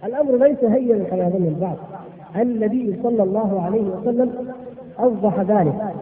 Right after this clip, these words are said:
وبينه: "من أتى عرافا أو كاهنا لم تقبل له صلاة أربعين يوما." أربعين يوما. وفي الحديث الآخر: "من أتى عرافا أو كاهنا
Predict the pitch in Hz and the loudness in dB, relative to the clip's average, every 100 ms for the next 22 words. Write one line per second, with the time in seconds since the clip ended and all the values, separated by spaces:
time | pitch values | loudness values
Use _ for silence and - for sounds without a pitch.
0 | - - 233 262 254 247 160 - - - | -12 0 4 6 8 8 6 2 -4 -6
1 | - - - - - 170 208 226 220 254 | -8 -10 -10 -14 -8 0 2 2 0 -2
2 | 226 170 - - - - 208 214 240 247 | -2 -2 -4 -12 -14 -8 -6 -4 -2 -2
3 | 220 190 175 214 220 - 254 254 277 294 | -2 -2 -2 -2 -2 -2 -2 0 2 2
4 | - - - 196 - 196 - - - 180 | -2 -6 -10 -12 -14 -16 -18 -18 -4 0
5 | 233 208 - 285 - 214 214 214 269 269 | 0 0 0 -2 0 2 4 4 4 6
6 | 302 320 - - - - 185 202 247 277 | 6 4 0 -6 -8 -2 2 4 4 2
7 | 277 294 - - 180 175 160 160 190 127 | 0 -2 -6 -8 -8 -6 -4 -4 -6 -8
8 | 110 - - - - - - 147 143 147 | -12 -16 -18 -20 -20 -20 -14 -10 -6 -2
9 | 147 117 101 - - - - - - 170 | -2 -2 -6 -12 -16 -18 -18 -20 -2 4
10 | 220 190 254 262 254 269 277 294 311 - | 4 4 2 2 2 2 0 0 -2 -4
11 | - 160 160 165 180 170 165 165 165 143 | -8 -2 0 0 -2 -4 -4 -4 -4 -4
12 | - - - - - 170 170 170 170 185 | -6 -10 -14 -18 -12 -2 0 0 0 0
13 | 160 147 135 | 2 0 -4